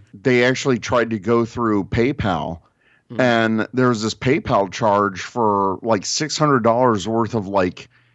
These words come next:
Speaker 1: China, like, plates and stuff. And I was like, "What the hell is this?"
Speaker 2: Jeez.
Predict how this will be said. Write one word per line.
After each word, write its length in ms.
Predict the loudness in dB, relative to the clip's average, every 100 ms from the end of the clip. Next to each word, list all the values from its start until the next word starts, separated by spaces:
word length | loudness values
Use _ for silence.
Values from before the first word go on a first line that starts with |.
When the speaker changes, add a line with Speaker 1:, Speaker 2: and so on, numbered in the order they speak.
| _ _ _
Speaker 1:
China, 1000 | -4 0 2 2 2 2 0 0 -2 -6 -12 _
like, 260 | 0 0 -2 _ _ _
plates 440 | -2 0 0 -2 -4
and 140 | -4
stuff. 360 | 0 2 2 0
And 100 | 2
I 60 |
was 120 | 2 2
like, 180 | 0
"What 540 | 0 -6 0 0 0 -2
the 220 | 2 2
hell 320 | 2 0 2
is 200 | 2 2
this?" 500 | 2 2 0 -4 -8 -10 -20
Speaker 2:
Jeez. 480 | -14 -14 -14 -16